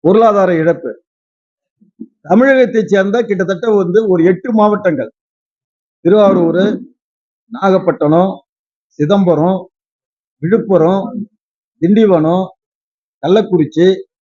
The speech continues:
உள்ளிட்ட ஒரு எட்டு, ஒன்பது மாவட்டத்திற்கு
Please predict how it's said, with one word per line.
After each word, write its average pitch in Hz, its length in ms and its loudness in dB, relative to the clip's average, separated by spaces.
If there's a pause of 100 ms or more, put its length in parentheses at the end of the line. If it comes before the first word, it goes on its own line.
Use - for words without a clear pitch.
(140)
உள்ளிட்ட 208 340 0 (800)
ஒரு 170 160 2
எட்டு, 190 280 0
ஒன்பது 202 420 0
மாவட்டத்திற்கு 196 640 -2